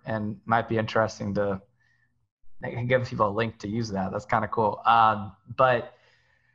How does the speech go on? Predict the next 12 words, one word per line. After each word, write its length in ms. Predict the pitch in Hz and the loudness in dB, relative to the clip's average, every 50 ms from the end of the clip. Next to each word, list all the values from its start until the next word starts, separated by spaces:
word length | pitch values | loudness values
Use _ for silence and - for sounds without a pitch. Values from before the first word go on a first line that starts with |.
| _ _ _ _ _ _ - - | _ _ _ _ _ _ -4 0
you 100 | 165 156 | 4 6
know, 60 | 151 | 6
I, 180 | 143 147 - 151 | 6 4 2 0
I 40 | |
think 240 | 135 - 180 175 156 | 0 -2 -4 -2 0
as 200 | 151 151 151 143 | 2 0 0 0
we, 320 | 143 143 139 135 135 123 - | 0 0 0 0 0 0 2
as 180 | 139 143 131 | 0 0 2
we 120 | 139 139 131 | 0 -2 0
wrap 340 | 127 135 135 143 143 - - | 2 4 4 4 2 2 2
up 180 | 131 135 135 | 0 0 0
here, 420 | - - 131 123 117 113 110 107 | -2 -2 2 2 4 4 2 0